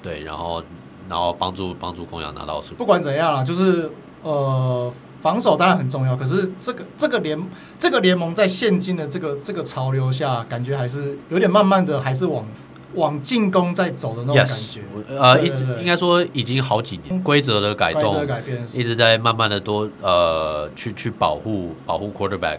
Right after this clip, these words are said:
Speaker 1: 这个东西，
Speaker 2: 呀，所以
Speaker 1: 对。
Speaker 2: 我们今天最后一个题目就是，那你觉得现在这个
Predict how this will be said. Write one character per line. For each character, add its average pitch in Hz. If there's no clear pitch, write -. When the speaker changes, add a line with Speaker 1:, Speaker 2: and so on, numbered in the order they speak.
Speaker 1:
这 -
个 -
东 127
西， -
Speaker 2:
呀， -
所 185
以 185
Speaker 1:
对。 170
Speaker 2:
我 156
们 143
今 165
天 156
最 156
后 151
一 147
个 143
题 131
目 127
就 123
是， 117
那 139
你 127
觉 123
得 117
现 147
在 143
这 135
个 135